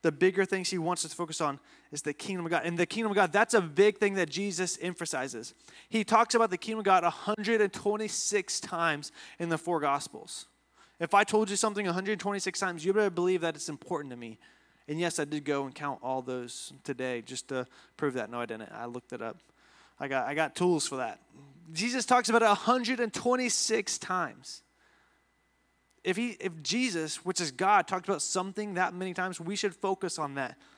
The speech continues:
And he says, in contrast to worrying about these things, focus, seek the kingdom of God. But my question is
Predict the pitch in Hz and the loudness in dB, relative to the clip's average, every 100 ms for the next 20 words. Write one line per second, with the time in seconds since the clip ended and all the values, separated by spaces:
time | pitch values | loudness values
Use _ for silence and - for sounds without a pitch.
0 | - _ 190 196 - 208 185 151 - - | -20 _ -2 0 2 4 4 0 -8 -14
1 | _ _ _ _ _ _ - - - 185 | _ _ _ _ _ _ -18 -14 -6 -4
2 | 180 190 175 165 160 165 139 139 131 135 | -2 -2 -2 0 0 -2 -4 -8 -10 -10
3 | 127 - 175 170 147 - - - _ _ | -10 -4 -4 -4 -8 -10 -14 -16 _ _
4 | _ _ _ _ _ _ _ - - 202 | _ _ _ _ _ _ _ -8 -2 0
5 | 196 190 - 190 165 143 135 - - _ | 0 -2 -4 -6 -6 -8 -12 -16 -18 _
6 | _ _ _ _ _ - 165 160 190 190 | _ _ _ _ _ -4 -2 0 0 0
7 | 160 143 | -4 -6